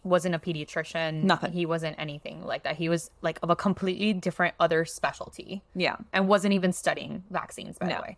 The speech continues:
Speaker 2: no. And we're, we could go further into this in an episode, but I believe this is all based on, like,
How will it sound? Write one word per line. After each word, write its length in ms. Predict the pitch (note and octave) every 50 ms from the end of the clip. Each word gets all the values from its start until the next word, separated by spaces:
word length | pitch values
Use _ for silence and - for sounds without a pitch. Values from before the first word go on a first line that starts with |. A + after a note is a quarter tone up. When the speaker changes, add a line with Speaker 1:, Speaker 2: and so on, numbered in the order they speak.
| _ -
Speaker 2:
no. 220 | F3+ E3 C#3 - -
And 360 | - F#3 F3+ F3+ F3+ F3+ E3+ - - _ -
we're, 200 | F#3 F3+ G3 -
we 180 | - G3+ G#3 A3+
could 140 | A3 C#4 A3+
go 120 | A#3+ A3+
further 360 | A3 - A3 F#3+ F3+ F#3 E3+
into 220 | D#3+ E3 E3+ - F#3+
this 220 | F3+ F3+ F3 -
in 120 | F3 D3+ D3+
an 80 | D3+
episode, 560 | D3 D3 - F3+ F3+ - A3 G#3 G#3 G#3 G3
but 220 | - F#3 E3 D#3+ -
I 100 | E3 E3
believe 360 | D#3+ E3 E3 E3 E3 E3+ E3+
this 160 | F#3 F#3 - F#3
is 180 | F3 E3+ E3
all 220 | - D#3+ D#3+ E3 D#3+
based 440 | D#3+ D#3+ D#3 D3+ D#3+ E3 - - - E3+
on, 220 | E3 D#3+ D#3 D#3
like, 360 | D#3 D3 D3 - - - _